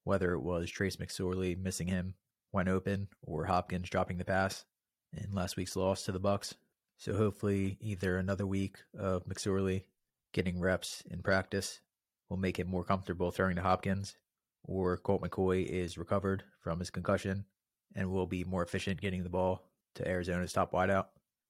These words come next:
So it's tough to view him as a wide receiver one this week, but we have him as a borderline top fifteen option. And also, Greg Dortch is back on the radar. It was surprising he was such a big factor last week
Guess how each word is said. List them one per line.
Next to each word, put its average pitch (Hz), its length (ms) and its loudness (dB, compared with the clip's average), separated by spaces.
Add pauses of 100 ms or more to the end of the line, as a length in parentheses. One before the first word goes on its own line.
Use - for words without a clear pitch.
(120)
So 98 160 0
it's - 80 -6
tough 104 180 0
to 98 100 -2
view 95 200 2
him 98 160 2
as 92 160 0
a 90 60 -2
wide 90 180 0
receiver 90 260 -2
one 92 160 0
this 95 160 -4
week, 98 300 -2 (360)
but 90 120 -6
we 92 100 0
have 92 160 2
him 92 140 -2
as 90 140 -2
a 92 40 -6
borderline 90 460 0
top 90 200 0
fifteen - 300 -8
option. 90 400 -2 (540)
And 85 140 -6
also, 90 320 2
Greg 95 300 2
Dortch 95 320 0
is 90 180 0
back 95 260 0
on 95 60 -4
the 92 80 -2
radar. 92 460 2 (200)
It - 80 -16
was 90 120 -4
surprising 92 520 0
he 92 440 -8 (420)
was 98 100 -8
such 92 160 0
a 87 60 -4
big 85 180 -2
factor 98 320 2
last 95 240 0
week 98 300 -4